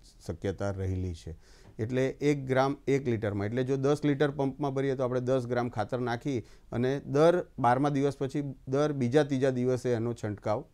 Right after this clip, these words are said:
ચાલુ રાખવાનો છે. એટલે ચૌદમા દિવસે, સોળમા દિવસે, અઢારમા દિવસે. અને જો પાણીની અંદર કેલ્શિયમ અને મેગ્નેશિયમનું પ્રમાણ ઓછું હોય આપના ત્યાં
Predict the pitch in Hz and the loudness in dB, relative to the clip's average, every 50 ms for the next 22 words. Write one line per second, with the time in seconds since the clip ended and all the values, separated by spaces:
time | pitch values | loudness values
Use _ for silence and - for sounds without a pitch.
0 | - - - - 120 110 107 98 95 90 87 - - 92 95 95 107 107 117 113 | -14 0 2 4 4 4 2 0 -2 -4 -4 -6 -8 -6 -6 -4 -4 -4 -4 -4
1 | - 127 120 120 120 113 117 117 113 117 110 110 107 - 110 104 - 113 113 113 | 0 0 2 2 0 0 -2 -4 -2 -2 -4 -4 -4 -6 -6 -6 -2 -2 -2 0
2 | 110 113 107 110 107 107 104 101 - 107 101 98 104 104 107 107 104 101 95 95 | 0 -2 -2 -4 -4 -4 -4 -4 -4 -4 -2 -2 -2 -2 -2 -2 -4 -4 -4 -4
3 | 95 92 - - 104 127 - - - - - - - - - - - - - 120 | -4 -6 -6 -8 -10 -10 -10 -14 -20 -20 -20 -20 -20 -20 -20 -20 -20 -8 -4 0
4 | 127 135 143 147 151 147 - - - - - - - 131 139 151 151 156 156 151 | 2 2 2 2 2 0 -2 -6 -12 -16 -18 -12 -4 0 2 4 4 4 2 0
5 | - - 131 120 127 139 151 160 160 156 156 156 156 156 156 156 151 123 127 120 | 0 0 0 2 4 4 4 6 6 4 4 4 4 2 2 2 0 0 0 0
6 | - 151 147 147 143 143 143 135 120 110 107 117 127 127 - 143 135 135 135 135 | 0 0 0 0 0 0 0 0 0 0 0 0 -2 -2 -2 -4 -4 -4 -4 -4
7 | 123 113 117 123 123 123 113 107 98 - - 127 117 101 98 104 110 110 101 92 | -4 -4 -2 -2 -2 -2 -2 -4 -4 -6 -6 -6 -6 -4 -2 -2 -2 0 -2 -2
8 | - 95 92 90 85 90 90 92 117 | -4 -4 -6 -6 -6 -6 -6 -6 -6